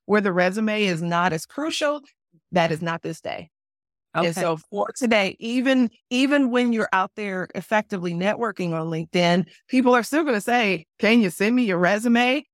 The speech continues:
Speaker 1: <laughs> And so it's still an important piece of the portfolio, but that's an extension now into LinkedIn, making sure that that is tight. Feel free. Any of the listeners, feel free to go and look at my LinkedIn profile.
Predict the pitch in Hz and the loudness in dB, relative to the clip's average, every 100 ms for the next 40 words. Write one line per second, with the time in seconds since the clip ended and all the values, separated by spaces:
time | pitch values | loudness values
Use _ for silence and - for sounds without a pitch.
0 | _ - - 294 233 - 240 233 226 - | _ -6 0 0 0 -2 2 2 2 0
1 | 220 190 - - 233 240 247 247 247 220 | -6 -6 -12 -8 0 2 2 2 0 -4
2 | 202 185 - 214 214 - 202 - 208 190 | -6 -6 -10 -10 -8 -4 -6 -6 -14 -14
3 | 190 - - _ - 190 180 175 165 190 | -14 -16 -20 _ 0 2 2 -2 -4 -2
4 | 165 - 190 180 139 143 151 - _ 185 | -2 -2 -2 -2 -2 -2 -4 -8 _ -4
5 | 170 175 165 180 175 - 240 240 214 185 | 0 0 0 -8 -12 -6 -4 -4 -2 0
6 | 160 165 170 - 175 170 - 175 175 180 | 2 2 0 -4 -6 -6 -8 -10 -10 -6
7 | 185 160 - 254 147 156 _ - 165 165 | -4 -4 0 0 0 -8 _ -2 0 0
8 | 185 - 185 170 156 175 156 151 156 - | -4 -4 -4 -4 -4 -2 -2 -4 -10 -16
9 | - 196 208 285 _ _ _ - 311 370 | -6 -2 -2 -6 _ _ _ 0 2 2
10 | - 381 403 403 175 156 _ _ _ 240 | -2 -2 2 2 0 -6 _ _ _ 2
11 | 320 349 294 285 - 247 202 - 285 302 | 2 0 0 -2 0 -2 -2 -8 -4 -2
12 | 370 - 302 285 240 - 220 190 202 214 | -4 -4 0 0 0 -4 -6 0 2 2
13 | 262 226 220 220 - 226 190 196 202 226 | 2 0 -4 -4 -2 0 2 4 4 2
14 | 302 269 233 - 190 185 196 170 175 156 | 0 -6 -10 -10 -14 -12 -12 -10 -6 -4
15 | 151 | -4